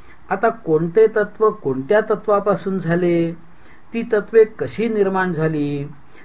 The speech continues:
त्यांचा कार्यकारण संबंध कशा प्रकारचा आहे, ते समजले पाहिजे. तर ते आता ऐका. अगोदर मूळ मायेत सत्व, रज आणि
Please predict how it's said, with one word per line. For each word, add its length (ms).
त्यांचा 460
कार्यकारण 760
संबंध 500
कशा 400
प्रकारचा 540
आहे, 420
ते 100
समजले 460
पाहिजे. 580
तर 300
ते 80
आता 280
ऐका. 400
अगोदर 500
मूळ 360
मायेत 520
सत्व, 580
रज 320
आणि 220